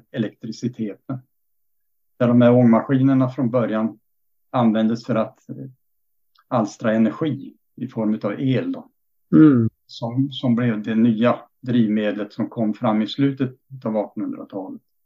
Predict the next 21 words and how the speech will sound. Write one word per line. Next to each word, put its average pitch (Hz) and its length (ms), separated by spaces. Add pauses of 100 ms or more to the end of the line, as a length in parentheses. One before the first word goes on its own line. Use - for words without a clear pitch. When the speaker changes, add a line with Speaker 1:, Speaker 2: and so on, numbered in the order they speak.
(440)
Speaker 2:
Just 196 300
Speaker 1:
Så 127 120
man 131 140
Speaker 2:
det. 127 80
Speaker 1:
gick - 180
ju 147 100
från 135 300
att 123 200 (480)
vara 123 240
väldigt 123 460
beroende 120 420
av 107 80
vattenkraften 127 1040 (440)
till 117 340 (680)
elektriciteten, 120 1000
där 113 100
man 110 200
i 113 60
princip 110 500
kunde 110 320
a-, 110 240